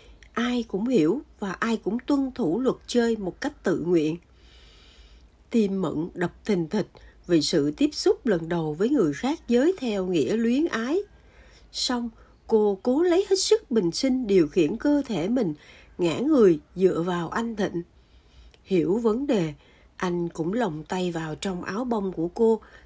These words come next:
xoa nắng, miệng thủ thỉ hỏi, "Em được nghỉ mấy ngày?" "Bọn em là công nhân dệt làm theo ca, nghỉ xoay vòng anh ạ. Thế nhưng chúng em có thể đổi ca cho nhau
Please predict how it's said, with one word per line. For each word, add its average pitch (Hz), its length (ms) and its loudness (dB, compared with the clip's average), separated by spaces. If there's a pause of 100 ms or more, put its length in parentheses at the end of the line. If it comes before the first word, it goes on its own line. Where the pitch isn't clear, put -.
xoa 240 500 -2
nắng, 240 340 -2 (540)
miệng 156 320 0
thủ 156 300 -2
thỉ 185 280 2
hỏi, 202 460 -4 (880)
"Em 196 560 -4
được 165 200 -4
nghỉ 160 240 2
mấy 247 360 2
ngày?" 185 260 -2 (1400)
"Bọn 180 240 -6
em 247 200 -2
là 226 220 -2
công 233 160 0
nhân 247 260 -2
dệt 202 340 0
làm 202 180 -4
theo 247 220 -4
ca, 254 420 -4 (340)
nghỉ 175 240 2
xoay 262 280 0
vòng 202 260 -4
anh 220 160 -4
ạ. 170 240 -4 (460)
Thế 294 200 2
nhưng 226 380 2
chúng 285 200 -2
em 247 260 -2
có 285 160 -2
thể 190 240 0
đổi 190 240 0
ca 247 240 -2
cho 233 160 -2
nhau 233 420 0